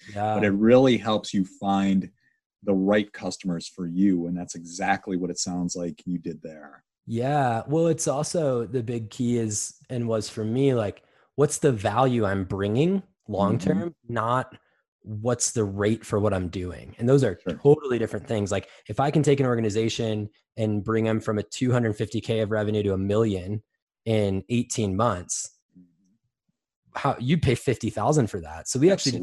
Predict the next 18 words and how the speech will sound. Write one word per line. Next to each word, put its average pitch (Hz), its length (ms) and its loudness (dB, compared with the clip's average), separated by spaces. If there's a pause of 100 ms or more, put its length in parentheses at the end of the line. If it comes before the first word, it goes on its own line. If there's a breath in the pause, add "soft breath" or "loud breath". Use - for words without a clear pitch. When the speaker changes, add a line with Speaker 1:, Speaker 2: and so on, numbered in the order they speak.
(120)
Speaker 1:
started 104 160 -2
Speaker 2:
Absolutely. 87 120 -10
Speaker 1:
our - 80 -18
proposal 147 380 -2
process. 101 400 -6
We 120 100 -4
just 107 180 -4
say, 120 140 -2
"Hey, 151 140 2
look, 160 200 2
like, 113 200 -4 (720 soft breath)
our 170 140 4
rates 139 220 4
are 117 60 2
not 113 220 0
fifty 113 200 -6
thousand 101 280 -2
dollars, 95 420 -6